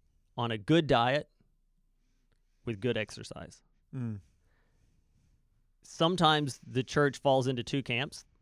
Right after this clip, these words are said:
Speaker 1: There's the doers
Speaker 2: Right. <laughs>
Speaker 1: that are just like,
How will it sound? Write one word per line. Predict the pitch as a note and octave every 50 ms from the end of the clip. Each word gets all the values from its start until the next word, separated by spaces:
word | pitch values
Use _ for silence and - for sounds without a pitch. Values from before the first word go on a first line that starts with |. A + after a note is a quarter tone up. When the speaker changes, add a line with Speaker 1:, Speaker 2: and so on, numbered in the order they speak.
| _
Speaker 1:
There's | - B2 A#2 G#2
the | G#2+ B2
doers | G#2+ G#2+ A#2+ B2 C#3+ F3 G3+ - - - _ _ - _ _ _ -
Speaker 2:
Right. | A#2+ A2 G2+ G#2+ - - - - - _ _ _ - _ _ _ - _ _ - - - -
<laughs> | _ - _ _ _ _ _ - - - _ _ _ _ -
Speaker 1:
that | D3 C#3 C#3
are | C#3
just | C3 C3 C3 -
like, | C#3 C3 B2+ C3